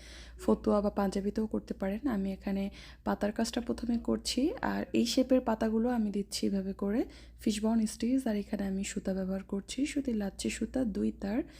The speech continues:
আর এটা একটা লাইট সিদ্ধ জলপাই কালার, বেশ সুন্দর লাগে। যেহেতু আমার ব্ল্যাক কালার কাপড়, আমি এখানে খুব লাইট কালারগুলো ইউজ করব, আর আমি এখানে কালারফুল করে এই ডিজাইনটা করব। সুতরাং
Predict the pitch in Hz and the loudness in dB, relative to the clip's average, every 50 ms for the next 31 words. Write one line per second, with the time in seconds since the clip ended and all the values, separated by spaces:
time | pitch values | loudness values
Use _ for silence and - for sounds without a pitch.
0 | - - - - - - - 196 - - - 226 233 269 262 262 254 - 262 247 | -18 -16 -16 -16 -6 -2 0 0 0 2 0 2 4 4 4 4 2 0 0 2
1 | 233 220 226 220 214 220 220 - - - - - - - - - - - 202 - | 2 2 4 4 4 4 2 0 -2 -6 -6 -6 -4 -6 -6 -4 -2 -2 -2 -2
2 | - - 220 214 - 208 208 196 - - 208 214 214 - - 196 190 190 208 247 | 0 0 0 2 2 0 -2 -2 -2 0 -2 -2 0 -2 -4 -2 0 0 0 -2
3 | 294 294 - 220 208 208 214 - - - 214 208 214 208 208 202 196 185 202 226 | -2 -4 -2 0 0 0 0 0 0 0 2 4 4 2 2 0 0 0 0 0
4 | 320 - - - - - - - - - - - - - - - - - - - | -2 -2 -6 -12 -16 -16 -16 -16 -18 -18 -18 -20 -20 -20 -20 -20 -20 -20 -20 -20
5 | - - - - - - - - - - - - - - - - - 226 - 233 | -20 -20 -20 -20 -20 -20 -20 -20 -20 -20 -20 -20 -20 -20 -8 -4 -2 2 2 2
6 | 247 247 - 269 262 262 269 262 269 - 208 202 208 - - - 233 233 233 233 | 2 4 4 6 8 8 6 6 4 2 0 0 -2 -2 0 0 2 2 2 0
7 | 233 - 202 196 - 202 202 240 285 311 - 202 196 196 190 190 190 - - 202 | 0 -2 -4 -4 -2 -2 0 0 0 0 0 0 0 0 0 0 -2 -2 -2 -2
8 | 196 196 202 202 202 202 - - - 214 202 202 - - - - - - - - | 0 0 0 0 -2 -4 -2 2 2 2 2 2 -4 -14 -18 -20 -20 -20 -20 -20
9 | - - - - - - - - - - - - - 240 226 220 208 202 202 - | -20 -20 -20 -20 -20 -20 -20 -20 -20 -20 -20 0 4 6 8 8 6 4 2 0
10 | - - 220 220 220 220 214 233 233 233 233 214 202 202 - - - - 220 214 | 2 4 4 6 6 4 4 4 6 6 6 4 4 0 0 -4 2 4 4 4
11 | 202 214 233 262 294 330 349 - - - 196 190 190 208 - - 190 190 196 196 | 6 4 4 4 4 2 0 -2 -2 -2 -2 0 -2 -2 -2 -2 -2 0 -2 -2
12 | - - 202 202 - - 202 190 190 196 202 - - 226 214 - 226 214 220 214 | -4 -4 -4 -4 -4 -2 0 0 0 0 -2 -2 -2 -4 -2 0 0 2 2 2
13 | 214 - - - 202 185 175 196 175 - 190 190 190 190 - 214 208 - 208 202 | 0 0 0 0 0 0 0 -4 -4 -2 -2 -2 -2 -2 -2 -4 -2 -2 -2 -2
14 | 202 196 214 240 285 294 - - - - 196 196 190 190 | -2 0 0 0 0 0 -2 -4 -2 -2 -2 0 -2 -2